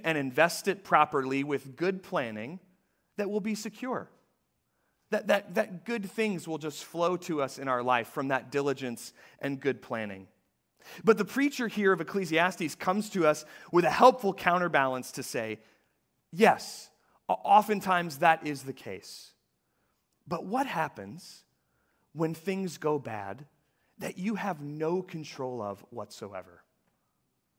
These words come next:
What happens when you follow the best of all of Dave Ramsey's financial advice and your money still evaporates? Well, one example of what happens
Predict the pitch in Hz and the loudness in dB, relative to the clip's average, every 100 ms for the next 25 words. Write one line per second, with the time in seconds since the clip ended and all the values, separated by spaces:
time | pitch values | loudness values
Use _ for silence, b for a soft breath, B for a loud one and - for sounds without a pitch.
0 | _ _ b b b 185 269 262 220 214 | _ _ b b b 0 2 2 2 2
1 | 190 120 151 190 - B B 175 196 202 | 0 -6 -8 -12 -18 B B -2 0 0
2 | 202 208 202 196 180 139 190 170 - - | 0 0 0 -2 -4 0 2 0 -4 -14
3 | B B 165 - 180 185 208 202 170 - | B B 0 0 4 4 6 2 0 -2
4 | 170 160 139 143 147 143 135 - 135 123 | 0 0 -2 -4 -4 -6 -10 -8 -6 -6
5 | 131 - 127 107 107 104 - - B B | -8 -6 -8 -4 -4 -4 -8 -16 B B
6 | 175 156 143 156 156 151 - 143 139 139 | -4 -4 -2 -2 -2 -8 -10 -4 -2 -2
7 | 139 b b 117 110 107 104 92 101 - | -6 b b -4 0 0 -4 -16 -18 -20
8 | - - _ _ _ _ _ _ _ _ | -20 -20 _ _ _ _ _ _ _ _
9 | _ _ _ _ _ _ _ _ _ _ | _ _ _ _ _ _ _ _ _ _
10 | _ 151 156 135 208 262 160 113 98 104 | _ 2 2 2 0 0 -4 -6 -8 -10
11 | 101 135 _ _ _ - 135 110 101 92 | -12 -12 _ _ _ -12 -8 -6 -8 -10
12 | 87 110 175 - | -12 -12 -14 -18